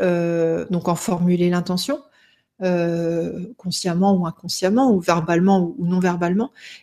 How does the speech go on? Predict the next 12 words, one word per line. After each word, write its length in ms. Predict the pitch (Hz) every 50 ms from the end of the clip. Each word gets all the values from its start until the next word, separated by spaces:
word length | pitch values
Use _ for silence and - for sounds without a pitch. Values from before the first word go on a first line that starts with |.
| _ -
Et, 160 | 214 226 220
euh, 60 | 208
naturellement, 680 | 196 196 196 - - 214 185 190 190 196 220 269 285
en 20 | 262
fait, 260 | - - 226 226 -
le 120 | 208 208
guide 260 | 196 208 254 254 262 -
qui 140 | - 220
va 80 | 202 202
être 100 | 196 202
spécialisé 640 | - - 214 202 - - 208 202 202 196 185 202 190
là-dedans 500 | 190 180 180 180 180 208 247 277 262